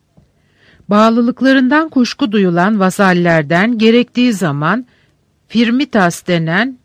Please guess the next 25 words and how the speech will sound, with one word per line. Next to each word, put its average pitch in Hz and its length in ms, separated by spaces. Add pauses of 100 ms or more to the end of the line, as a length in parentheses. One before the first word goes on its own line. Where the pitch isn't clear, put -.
teminatı 190 760
almak 190 540
da 156 120
yine 226 360
kontlarla 214 760
kral 220 340
temsilcilerine 170 920
düşen 202 360
görevlerdendi. 170 1080 (800)
Dipnot, 208 640 (280)
firmitas 214 720
sağlamlığı, 190 880
güveni. 180 580 (840)
Ama 226 300
bu 311 100
teminatı 190 880
krallara 233 760
birbirlerine 233 680
verdiklerine 226 800
göre 190 400
tazimat 233 680
olarak 175 360
kabul 170 340
etmek 220 380
olanaksız. 190 840